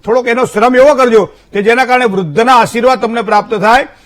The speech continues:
વડવાઓ વડીલોના આશીર્વાદ તમને મળે અને એના કારણે તમારું કાર્ય સુધરી શકે છે. તમારા માટે સાતનો અંક લાભ કરાવડાવે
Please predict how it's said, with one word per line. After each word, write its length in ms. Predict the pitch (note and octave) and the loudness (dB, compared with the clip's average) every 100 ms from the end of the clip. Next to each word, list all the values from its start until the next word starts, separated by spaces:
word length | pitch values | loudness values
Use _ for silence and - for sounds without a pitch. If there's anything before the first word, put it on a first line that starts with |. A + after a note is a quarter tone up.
| _ | _
વડવાઓ 480 | D#3 F3+ A3 B3 A#3 | -4 -2 2 2 2
વડીલોના 420 | G3+ G#3+ A3+ A3 | 0 0 0 0
આશીર્વાદ 420 | G#3 - G#3+ A3 F#3+ | -2 -2 -4 -4 -4
તમને 180 | G3 | -8
મળે 280 | F3+ F#3+ B3 | -4 0 0
અને 400 | C#4 - - F3+ | -2 -12 -8 -4
એના 220 | F#3+ B3+ | -2 -2
કારણે 320 | B3 A3+ A3+ A#3 | 0 0 0 -2
તમારું 300 | G#3+ G#3+ G3 | -4 -6 -4
કાર્ય 240 | F#3+ G3+ | -4 -4
સુધરી 320 | F3 D#3+ G3 | -6 -8 -4
શકે 240 | F3 F3 D#3 | -4 -4 -6
છે. 280 | A#2 _ _ _ _ _ _ _ _ _ - | -8 _ _ _ _ _ _ _ _ _ -6
તમારા 240 | F3+ G3+ | -2 0
માટે 180 | G#3 G#3 | 0 -2
સાતનો 480 | F#3 F3+ F#3 G#3+ G#3 | 0 0 -2 -4 -8
અંક 140 | G3+ | -6
લાભ 280 | F#3 F#3+ F#3+ | 0 0 0
કરાવડાવે 480 | G3 G#3 G#3+ A3 | -2 -2 0 0